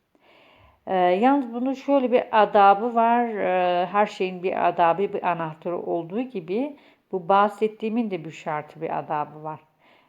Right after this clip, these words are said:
Bunu hangi saatlerde okumamız gerekiyor diye sorarsanız,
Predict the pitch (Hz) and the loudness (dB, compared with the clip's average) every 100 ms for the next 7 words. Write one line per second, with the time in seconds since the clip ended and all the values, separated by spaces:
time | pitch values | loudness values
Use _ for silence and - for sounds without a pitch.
0 | _ - 220 269 294 320 247 220 208 - | _ -8 -2 0 2 0 0 2 2 0
1 | - - 180 180 180 165 160 165 - 170 | -6 0 0 0 0 -2 -2 -8 -10 -12
2 | 160 151 151 175 226 214 214 165 160 147 | -10 -12 -8 -2 0 0 -6 -6 -6 -4
3 | 160 160 - 196 220 220 - 220 226 233 | -6 -6 -6 0 2 0 -4 -6 -4 -6